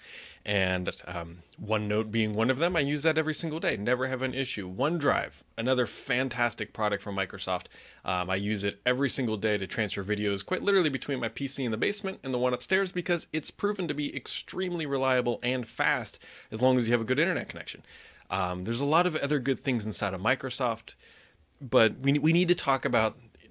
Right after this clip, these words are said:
the, the travesty, the, the train wreck here that is eighteen oh nine.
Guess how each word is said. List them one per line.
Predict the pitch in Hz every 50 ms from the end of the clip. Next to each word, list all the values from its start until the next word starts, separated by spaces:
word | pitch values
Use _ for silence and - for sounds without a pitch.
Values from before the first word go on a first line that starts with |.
| - -
the, | 143 123 104 107 101 101 101 98 101 101 -
the | - 98
travesty, | - - - 131 117 117 113 117 - - - 120 107 101 98 95 98
the, | 95 98 98 95 98 - -
the | 104 90
train | - - - - - 127 135 143 147 139
wreck | 123 110 101 98 -
here | - 104 101 95 92
that | 98 95
is | 95 90 - -
eighteen | 117 117 113 - - 110 101
oh | 98 95
nine. | 90 92 92 90 87 85 90